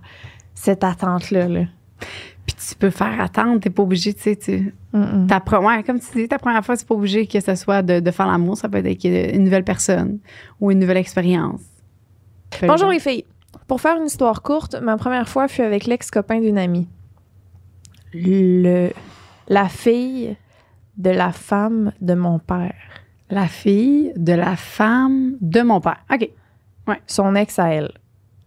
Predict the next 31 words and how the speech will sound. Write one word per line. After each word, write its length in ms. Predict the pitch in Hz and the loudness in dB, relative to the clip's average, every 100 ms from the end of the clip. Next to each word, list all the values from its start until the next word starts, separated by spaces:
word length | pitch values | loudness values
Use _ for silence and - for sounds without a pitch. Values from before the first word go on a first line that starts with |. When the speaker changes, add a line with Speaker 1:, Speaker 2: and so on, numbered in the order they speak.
| - _ | -20 _
Speaker 2:
Et 100 | 240 | 0
c'est 220 | - - 196 | 0 -6 -6
pas, 180 | 190 - | -6 -6
là, 240 | - 185 | -6 -4
attends. 180 | 175 - - - - | -4 -6 -12 -12 0
Speaker 1:
<laughs> 300 | 277 233 226 | 2 2 0
Speaker 2:
En 80 | 233 | -2
tout 180 | - 196 | -2 -8
cas, 60 | |
c'est 140 | 190 196 | -6 -4
beau. 140 | 190 - - - _ - | -6 -10 -20 -20 _ -2
Speaker 1:
Il 60 | 214 | 2
y 40 | |
en 80 | 233 | 2
avait 160 | 247 285 | 2 0
une 100 | 262 | -2
méchante 360 | 254 262 214 | -2 -2 -2
grosse. 440 | 185 165 - - - 208 | -2 -2 -4 -12 -8 -4
Speaker 2:
Ah. 180 | 233 - - | -4 -2 -2
Speaker 1:
J'avais 300 | 226 220 226 | 2 2 2
peur 260 | 254 277 302 | 2 0 0
qu'il 160 | 254 | -2
ne 80 | 214 | 0
me 80 | 208 | 0
Speaker 2:
<laughs> 60 | 214 | 2
Speaker 1:
respecte 580 | 233 277 - 277 - 214 | 0 -2 -2 -2 0 0
pas 220 | - 240 | 0 0
avec 220 | 226 208 | 0 -2
toutes 160 | - 233 | -6 -6
les 120 | 220 | -6
histoires 400 | 196 - 214 220 | -6 -2 0 0